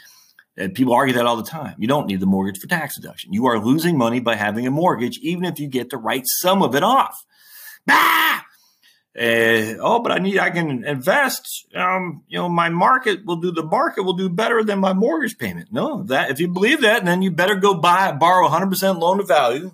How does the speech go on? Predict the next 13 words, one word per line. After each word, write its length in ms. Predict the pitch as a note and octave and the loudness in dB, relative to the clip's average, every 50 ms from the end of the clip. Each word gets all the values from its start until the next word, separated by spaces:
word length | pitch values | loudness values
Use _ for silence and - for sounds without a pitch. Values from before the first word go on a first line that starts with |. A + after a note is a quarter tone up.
| _ | _
which 220 | G#2+ A#2 A2+ G#2+ G#2+ | -12 -12 -10 -8 -6
banking 420 | A#2 A#2+ B2+ C3+ C#3+ D#3 D#3 C#3+ | -6 -4 -4 -6 -8 -10 -14 -12
term 300 | - C#3+ C3 C#3 C#3+ C#3 | -8 -4 -2 -2 -2 -2
means 280 | B2 A#2 B2+ C#3 C#3 - | -2 -4 -4 -4 -6 -8
you 160 | C#3+ C#3+ A#2 | -6 -6 -2
are 280 | F#2 A2+ A#2 G#2+ G2 A#2 | 2 4 4 2 2 2
leveraged 460 | B2 C3+ D3+ D#3+ E3+ F3+ E3+ - - | 4 4 4 4 2 0 -2 -2 -10
to 100 | F#3 F3 | -8 -6
the 120 | F#3+ F3 | -6 -6
hilt 280 | D3 - F3+ F#3+ F#3 F3 | -4 -2 -2 -2 -2 -2
on 160 | E3 F3 F3 | -4 -6 -4
your 120 | G3 G3+ F3 | -4 -4 -2
home. 360 | D#3+ C#3+ B2 C3+ E3+ G3 | 0 0 0 -2 -4 -6